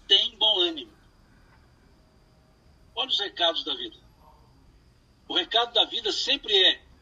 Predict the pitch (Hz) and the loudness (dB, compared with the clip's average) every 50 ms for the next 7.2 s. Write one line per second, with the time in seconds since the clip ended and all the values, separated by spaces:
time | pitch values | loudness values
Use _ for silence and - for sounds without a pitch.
0 | - - - - - - - - - - 175 - 349 349 339 311 302 294 285 - | -20 -20 -20 -20 -20 -20 -20 -20 -14 -8 -6 -4 -2 -2 -4 -4 -4 -6 -6 -8
1 | - - - - - - - _ _ - - - - - - - - _ - _ | -10 -10 -10 -10 -12 -20 -20 _ _ -20 -20 -20 -20 -20 -20 -20 -20 _ -20 _
2 | - - - - 190 185 - - - - 226 208 196 196 196 - 269 269 214 - | -20 -20 -12 0 4 4 4 6 4 2 0 2 6 6 6 6 4 0 0 0
3 | - - 196 196 196 190 - - - - - 339 311 330 311 - 359 - - - | 0 0 0 2 2 2 2 0 -2 -4 -4 -2 -2 -4 -4 -2 0 -2 -2 -2
4 | - 339 320 285 - 330 339 320 311 302 - - 320 320 - - - - - - | 0 -2 -2 0 2 2 4 4 6 8 8 8 8 6 0 -6 -6 -2 0 2
5 | - - - - - - - - - - - - - - - - - - - - | 2 2 0 -4 -6 -12 -18 -20 -20 -20 -20 -20 -20 -20 -20 -20 -20 -20 -20 -20
6 | - - - - - - - - - - - - 427 427 381 - 370 320 - - | -20 -12 -6 -6 -4 -4 -4 -4 -2 -2 -2 -2 -2 -2 -4 -4 -6 -4 -6 -6
7 | - - - - | -8 -8 -10 -20